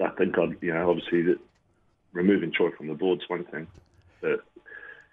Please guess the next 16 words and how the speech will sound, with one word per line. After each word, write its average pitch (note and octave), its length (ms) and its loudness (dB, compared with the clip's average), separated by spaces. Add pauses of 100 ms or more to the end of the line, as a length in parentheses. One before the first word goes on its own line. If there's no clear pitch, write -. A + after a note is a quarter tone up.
(120)
you - 120 0
know, D#2 100 2
I D2+ 80 2
think D#2 180 2
they, D#2 320 2
they D#2+ 80 4
need E2 140 4
to D#2+ 60 2
have D2+ 160 0
a D2+ 40 -2
plan E2 300 2
around D#2+ 220 2
how E2 180 4
to, D#2+ 260 0 (120)
to C#2+ 80 -4
purchase - 360 0